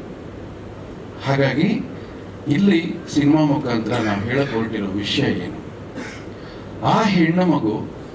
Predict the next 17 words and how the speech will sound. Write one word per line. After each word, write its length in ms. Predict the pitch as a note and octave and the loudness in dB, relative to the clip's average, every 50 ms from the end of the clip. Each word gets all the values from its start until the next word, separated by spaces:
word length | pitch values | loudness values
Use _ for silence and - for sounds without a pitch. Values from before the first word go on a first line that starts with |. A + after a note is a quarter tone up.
| - - | -6 0
ಯಾಕೆ 380 | C3+ D3 D#3 F3+ A3+ A3+ A3 G#3 | 2 2 4 4 2 2 2 2
ಅಂತ 280 | E3+ C#3 C3+ C#3 C3 D3 | 2 2 0 0 -2 -2
ತಪ್ಪು 480 | C#3 - - C3 - - C#3 C3 B2 | -2 -2 -2 -4 -4 -2 -2 0 0
ಮಾಡ್ತು, 560 | B2+ B2 A2 G#2+ - - - - - - - | 0 0 -2 -2 -4 -6 -8 -8 -8 -4 0
ಅದು 180 | C3 D3+ E3+ E3+ | 2 4 4 4
ನಿಜವಾಗ್ಲೂ 460 | D#3+ D#3+ E3 E3+ E3+ E3+ E3+ D#3+ D#3 | 4 4 4 4 2 2 2 0 0
ತಪ್ಪು, 400 | D3+ C#3+ C#3 C#3 - D#3 - - - - - - - - - - - | 2 2 2 2 2 0 0 0 -2 -4 -8 -8 -8 -6 -2 2 2
ಯಾಕೆ 340 | B3 B3 B3 B3 B3+ C4 | 4 4 2 2 2 2
ಅಂತ 260 | A#3+ G#3 G3+ G3 G3 G3 | 2 2 2 2 2 2
ತಪ್ಪು 420 | F#3 F#3+ E3 D#3+ D#3+ - F3 F3+ | 2 2 2 0 0 0 2 4
ಮಾಡ್ತು, 500 | E3+ D3+ C#3 C3 - - G#2+ G#2 - - | 4 4 4 2 0 0 -2 -2 0 2
ಆ 140 | C#3+ D3+ D#3+ | 2 0 2
ತಪ್ಪಿಗೆ 480 | - F3 F3+ F3 - - A#3 G#3+ G3 G3 | 2 2 2 2 2 2 2 2 2 2
ಕಾರಣ 420 | - - E3+ E3+ F#3+ G3+ A3+ A3 G#3+ F#3+ E3 | 2 2 2 4 4 4 4 4 4 4 4
ಯಾರು, 400 | D3+ D3 C3 B2+ A2+ - - - - - - - - - - - - - - - - D3+ | 4 4 2 2 0 -2 -4 -6 -12 -14 -14 -14 -12 -12 -12 -12 -12 -12 -12 -2 2 4
ಸಂದರ್ಭನ, 640 | D#3 D#3 F#3+ G3 G3 G3+ G3+ F3+ D3+ C3+ - - C#3 - - - - - - - - - - - - - - - - - - | 4 6 6 6 6 6 6 4 4 2 2 2 0 -2 -2 -4 -8 -12 -14 -14 -14 -14 -12 -12 -12 -12 -12 -12 -12 -6 0
ಸನ್ನಿವೇಶನ, 760 | - E3 D#3+ F#3+ A3+ A3+ G#3+ F3+ D3+ C#3 - C#3 A#2+ A2 | 2 2 4 4 4 4 4 4 4 2 2 0 0 0